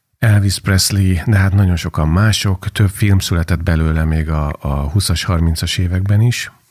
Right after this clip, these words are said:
tehát mondjuk a, a hangos film kora előtt, meg a váltáskor. Tehát ez egy ismert, ö, történet, egy ismert dal, aminek azért többféle verzió van a végén, de itt arról beszélünk, hogy itt egy olyan páros van, ahol egy férfi szereti a nőt, de a végén a nő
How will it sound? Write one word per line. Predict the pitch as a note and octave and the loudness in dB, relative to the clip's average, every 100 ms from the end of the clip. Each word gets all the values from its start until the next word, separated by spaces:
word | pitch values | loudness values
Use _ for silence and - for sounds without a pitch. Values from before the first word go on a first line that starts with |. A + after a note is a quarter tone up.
| _ - | _ -12
tehát | E2+ D#2+ | -10 -6
mondjuk | F2 D#2+ D#2+ - | -4 -2 -4 -4
a, | D#2 D2+ - | -4 -4 -6
a | |
hangos | E2 E2 F2 E2 D#2+ - | -4 -2 -2 -2 -6 -4
film | F2 D#2+ D2 - _ - | -2 -4 -4 -12 _ -4
kora | G2 E2+ | 0 0
előtt, | F2 F2 E2 - | 0 -2 -4 -4
meg | E2 D2+ | -2 -2
a | D#2 | -2
váltáskor. | D#2 F#2 - B2 - - B2 B2+ - - - - | 0 0 0 0 0 0 0 -2 -8 -20 -20 -4
Tehát | C#3 D3 | -2 2
ez | C#3+ | 2
egy | C#3+ | 2
ismert, | C#3 - F#2+ E2+ - | 0 0 0 -2 -2
ö, | F2+ F2 | 0 0
történet, | - A#2 G#2+ G#2 F#2 F#2 | 2 0 2 2 2 2
egy | F#2 | 0
ismert | F2+ F#2 D#2 E2 | 0 0 0 0
dal, | G2+ G#2 | 0 2
aminek | F#2 E2+ - | 0 -2 -2
azért | E2+ E2 E2 - - - - | 0 0 -2 -8 -20 -20 -2
többféle | A2 F#2 F#2+ E2 D#2+ | -2 0 0 2 0
verzió | F2+ F#2 E2+ F2 D#2+ | 2 2 2 0 0
van | D#2 | 0
a | |
végén, | D#2 A2+ A#2 | 2 2 2
de | G#2+ | 2
itt | G2 - - | 0 -4 -4
arról | A#2 A2 F2+ | 0 2 0
beszélünk, | F2+ G2+ G#2 F#2 E2+ | 0 -2 0 0 0
hogy | F2 | -2
itt | E2 - | -2 -2
egy | F#2 | 2
olyan | G2+ E2+ | 2 2
páros | F2+ E2 D#2 D2+ | 0 0 -2 -4
van, | - F#2+ B2 A#2 - - - | 0 2 2 -2 -10 -20 -6
ahol | G#2 | -2
egy | F#2+ | 0
férfi | - G#2 F#2+ F#2+ F2 | 0 -2 0 -2 -4
szereti | - - F2+ E2 F2 | -4 -2 0 0 0
a | D#2 | 2
nőt, | F2 G#2 | 2 2
de | F#2+ | 0
a | E2+ | 0
végén | F#2 F2+ F2+ F2 | 0 0 -2 -2
a | F2 - E2 E2 D#2 | -4 -2 0 0 2
nő | F#2+ F#2+ G2+ | 2 4 2